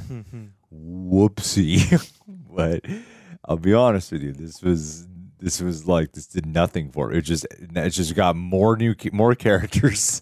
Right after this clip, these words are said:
Speaker 2: <laughs> more information, and, and it,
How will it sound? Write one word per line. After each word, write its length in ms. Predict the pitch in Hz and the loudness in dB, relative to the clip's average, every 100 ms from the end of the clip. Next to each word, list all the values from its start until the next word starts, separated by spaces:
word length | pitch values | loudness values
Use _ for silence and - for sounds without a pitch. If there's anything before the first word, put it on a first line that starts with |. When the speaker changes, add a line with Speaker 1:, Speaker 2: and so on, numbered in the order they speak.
| _ _ _ | _ _ _
Speaker 2:
<laughs> 300 | _ _ _ | _ _ _
more 480 | 98 85 95 123 120 | -18 0 4 6 4
information, 960 | 107 131 117 98 95 - - 90 85 - _ _ _ _ _ _ | 2 0 2 2 2 0 0 0 -2 -10 _ _ _ _ _ _
and, 220 | 90 87 - _ _ _ | -2 -2 -2 _ _ _
and 180 | 92 85 - | -2 -2 -2
it, 280 | 80 73 | -4 -4